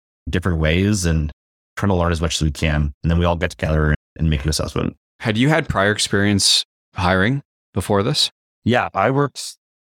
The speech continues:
Speaker 1: at a few venture-backed companies where I was tasked with hiring. And I think what I've learned as my newly minted co-C E O is that recruitment falls on the executive teams. And that's what I tell all my people managers, that if they want people managers, they have to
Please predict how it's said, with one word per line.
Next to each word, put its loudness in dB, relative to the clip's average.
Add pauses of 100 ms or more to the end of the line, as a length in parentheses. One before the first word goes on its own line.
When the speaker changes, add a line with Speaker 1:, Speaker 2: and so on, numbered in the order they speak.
(180)
Speaker 1:
at 2
a 2
few 2 (120)
venture-backed 0
companies 0 (680)
where 2
I 2
was -2 (300)
tasked 0
with -2
hiring. 0 (800)
And 2
I 2
think -4 (400)
what 2
I've 2
learned 0
as 0
my 2
newly 4
minted 0 (360)
co-C 0
E 4
O 4
is 0
that 2 (500)
recruitment 0 (280)
falls 2
on 2
the 2
executive 0
teams. 0
And -2
that's 0
what 2
I 0
tell 0
all 2
my 2
people -2
managers, 0
that 2
if -6
they 0
want 0
people 0
managers, 0
they -2
have 0
to -2